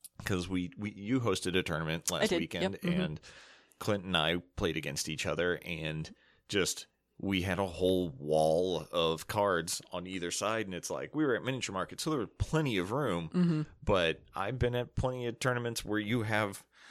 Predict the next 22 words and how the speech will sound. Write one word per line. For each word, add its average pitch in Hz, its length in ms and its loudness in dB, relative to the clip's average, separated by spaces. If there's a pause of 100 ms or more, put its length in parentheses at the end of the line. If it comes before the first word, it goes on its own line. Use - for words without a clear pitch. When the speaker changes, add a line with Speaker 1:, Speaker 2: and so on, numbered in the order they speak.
(320)
Speaker 1:
you 113 140 0
know, 101 160 4
just 107 240 0
this 110 200 0
little 104 340 0
tiny 107 600 -6 (280)
lip 107 400 2 (300)
of, - 240 4
Speaker 2:
Mm-hmm. 123 360 4
Speaker 1:
of 123 140 2
space - 120 -2 (280)
Speaker 2:
Yeah. - 60 -6
Speaker 1:
for 95 200 2 (180)
everything 117 500 2
that 80 140 -2
you 80 140 -2
have, 78 400 0
not 104 180 -2
just 123 220 -4
your 92 120 -2
cards 92 480 0
and 80 260 -6